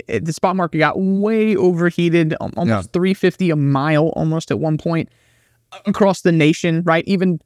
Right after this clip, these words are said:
Speaker 1: coming out of Florida, it was three dollars a mile. So yeah, it, it got super, super elevated. And I think, I think this business cycle in the trucking market we've seen the super volatility of how high it went and how now low it's gone, it, it's really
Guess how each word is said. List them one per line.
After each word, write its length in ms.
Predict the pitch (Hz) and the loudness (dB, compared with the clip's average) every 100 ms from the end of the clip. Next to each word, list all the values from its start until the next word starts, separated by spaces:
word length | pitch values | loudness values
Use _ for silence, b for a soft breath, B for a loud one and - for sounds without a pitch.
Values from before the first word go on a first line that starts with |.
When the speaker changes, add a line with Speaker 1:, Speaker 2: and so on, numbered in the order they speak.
| - | -4
Speaker 1:
coming 200 | 202 180 | 0 2
out 120 | 170 | 0
of 60 | 160 | -2
Florida, 460 | - 170 170 165 - - | 0 2 4 4 0 -4
it 80 | |
was 160 | 185 185 | -4 -2
three 120 | 202 | 0
dollars 300 | 175 156 165 | 0 2 0
a 60 | 160 | 0
mile. 240 | 151 156 | 0 0
So 120 | - | 2
yeah, 160 | 160 143 | 2 2
it, 160 | - 160 | 2 2
it 140 | 185 180 | 2 2
got 260 | 190 - | 2 0
super, 400 | - - 214 196 | -6 -2 0 0
super 220 | 196 196 | -2 -2
elevated. 440 | - 151 151 151 147 | 0 0 0 0 0
And 60 | |
I 60 | 151 | -2
think, 240 | - 202 - | 0 0 2
I 80 | 190 | 2
think 280 | 277 208 | 2 4
this 160 | 185 - | 4 2
business 340 | 170 170 170 | 0 0 0
cycle 400 | - 160 151 156 | -2 0 2 2
in 120 | 147 151 | 2 0
the 60 | |
trucking 340 | - 156 151 143 | 0 0 0 0
market 360 | 135 135 90 | 0 -2 0
we've 180 | 147 135 | 0 0
seen 360 | - 147 147 143 _ _ _ - | 0 0 0 -2 _ _ _ -4
the 40 | 165 | -2
super 360 | - 254 226 | 2 2 2
volatility 560 | 190 196 190 - 190 170 | 2 2 2 2 4 4
of 80 | 160 | 2
how 140 | 135 | -2
high 320 | - 214 202 | -4 -4 0
it 180 | 185 185 | 0 0
went 300 | 175 170 127 | -2 -2 -2
and 80 | 147 | -4
how 200 | 180 151 | -2 -2
now 240 | 147 143 | 0 0
low 380 | 156 143 185 190 | 0 2 2 4
it's 160 | 180 - | 2 0
gone, 380 | 185 175 170 | -2 0 0
it, 160 | 156 147 | 0 0
it's 260 | 180 165 - | 0 0 0
really 580 | 170 226 277 262 233 - | -2 0 2 4 2 0